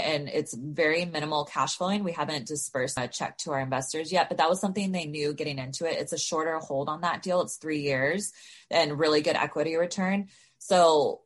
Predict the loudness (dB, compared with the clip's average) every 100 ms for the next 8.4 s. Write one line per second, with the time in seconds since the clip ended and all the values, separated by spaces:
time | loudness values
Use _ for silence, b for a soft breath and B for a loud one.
0 | -6 4 6 6 4 4 2 2 2 -2
1 | -2 -2 0 0 4 2 2 0 -2 0
2 | 2 2 -2 -4 -4 0 0 0 2 4
3 | 6 4 4 6 4 2 2 2 4 2
4 | 0 0 0 -6 -10 -8 -4 0 2 2
5 | -2 -6 -6 -6 -2 -2 -2 -2 0 0
6 | 0 0 0 0 0 0 2 4 2 0
7 | -6 -6 -4 -4 -4 -4 -4 -4 -4 -4
8 | -2 -2 -4